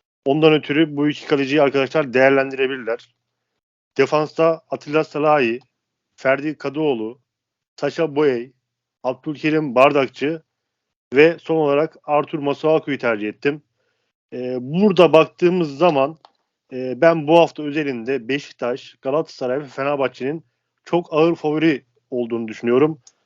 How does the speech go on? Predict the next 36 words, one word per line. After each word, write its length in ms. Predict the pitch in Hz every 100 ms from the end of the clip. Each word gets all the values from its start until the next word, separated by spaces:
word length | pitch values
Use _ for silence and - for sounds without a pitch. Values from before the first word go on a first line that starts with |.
| _ _ -
Ee, 400 | 123 123 123 123 123
muhtemelen 640 | 156 165 185 185 175 170
de 100 | 165
bu 60 |
takımlar, 640 | - 156 170 165 165 143 143
e, 120 | 139
gol 280 | 135 151 165
yememeye 360 | 165 165 160
yakındır. 640 | 156 151 165 143 139 - _ _ _ _ _ _ -
Ee, 260 | 123 127 127 135 _ -
o 140 | 175
yüzden 400 | 175 147 165 165
bu 100 | 160
defans 400 | 165 156 156 147
oyuncuları 320 | 151 147 156 143
hem 200 | 156 151
gol 180 | 160
yememe 320 | 160 165 160 139
puanı 400 | 139 127 156 170 _ _ _ -
hem 240 | 170 170
de 40 |
yaparlarsa 580 | 165 160 165 165 151 170
gol 280 | 147 160 156
veya 220 | 156 156
asist, 420 | 151 - - _ _ _ 139
e, 100 | 135
ya-, 300 | 135 131 139
yakaladıkları 540 | 139 131 151 147 156 160
za-, 220 | 147 151 _ -
zaman 380 | 127 143 180 180 _ _ _ _ _ 156
bize, 360 | 147 170 175 151
e, 440 | 143 143 143 143
güzel 320 | 135 143 156
puanlar 400 | 147 147 151 156
kazanacağı 540 | 143 131 123 117 120 123
için 340 | 120 165 165